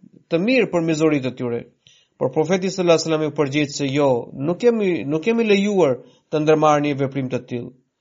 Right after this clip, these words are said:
Bëni vetëm kaq sa të shkoni me qetësi drejt çadrave tuaja." Pra kështu, ata të gjithë u kthyen në, në vendet e tyre. Kureshet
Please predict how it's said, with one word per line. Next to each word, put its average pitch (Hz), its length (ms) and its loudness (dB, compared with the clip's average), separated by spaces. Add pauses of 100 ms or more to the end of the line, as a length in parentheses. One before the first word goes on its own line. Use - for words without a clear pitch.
(540)
Bëni 202 240 6
vetëm 190 240 0
kaq 196 240 2
sa 185 80 -4
të 175 160 -6
shkoni 214 400 -4
me 196 120 -2
qetësi 196 440 -6
drejt 165 240 -4
çadrave 131 460 0
tuaja." 123 480 -8
Pra 139 160 0
kështu, 165 300 -4 (440)
ata 143 320 2
të 160 140 4
gjithë 170 240 2
u 147 100 -2
kthyen 190 360 -2 (220)
në, 131 300 -2 (400)
në 127 140 -2
vendet 147 240 -2
e 135 100 -8
tyre. 180 280 2 (4000)
Kureshet 220 460 4